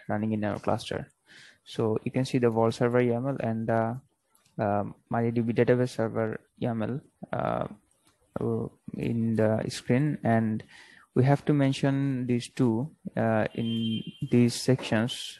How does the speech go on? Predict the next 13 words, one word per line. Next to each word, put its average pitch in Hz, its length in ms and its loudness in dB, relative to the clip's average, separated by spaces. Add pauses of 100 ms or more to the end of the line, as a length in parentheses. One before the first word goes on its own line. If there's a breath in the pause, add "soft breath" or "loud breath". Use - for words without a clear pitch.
one 110 380 0
for 110 160 0
the 104 160 0
database 110 760 0
dot 110 200 -2
server 120 340 4
ref 120 340 2 (120)
and 110 400 -2 (160)
another 113 420 2
in 110 240 -2
the 110 140 2
Vault 117 360 0
ref. 123 320 2